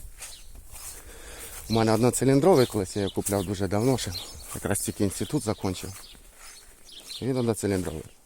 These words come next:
на п'ятдесят літрів. Він слабий. Взяв у Назара двохциліндровий,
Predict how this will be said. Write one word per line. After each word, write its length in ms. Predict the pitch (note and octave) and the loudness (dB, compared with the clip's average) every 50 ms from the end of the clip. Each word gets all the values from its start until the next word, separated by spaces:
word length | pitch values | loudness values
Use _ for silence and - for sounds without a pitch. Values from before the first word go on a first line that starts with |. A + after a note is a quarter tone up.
| - - | -6 -2
на 100 | F#2 F#2 | -2 -2
п'ятдесят 360 | - G2+ F#2+ - G#2 - - | -2 -2 -2 0 0 0 0
літрів. 280 | F2+ D2+ - - - - - - | -4 -6 -6 -10 -16 -18 -14 -6
Він 140 | - A#2+ B2+ | -2 -2 -2
слабий. 380 | - - F#2+ E2+ F2+ - - - - - - - - - - - - - - - - - - - - - - - - - - - - - - | 0 -2 -2 -2 -2 -2 -4 -8 -14 -18 -18 -18 -18 -18 -18 -16 -16 -16 -16 -16 -18 -18 -20 -20 -20 -20 -20 -20 -20 -20 -20 -20 -20 -14 -10
Взяв 260 | - A2 B2+ C3 C3 C3 | -2 2 4 6 8 8
у 40 | |
Назара 360 | B2+ B2+ B2 C#3 C#3+ D3+ C3 G#2+ | 8 8 8 8 8 8 6 6
двохциліндровий, 760 | G#2 A2 - - - G#2 G#2 G#2 G2 G2 G2 F#2 E2 E2+ | 4 2 2 2 2 2 2 2 2 2 0 0 0 -4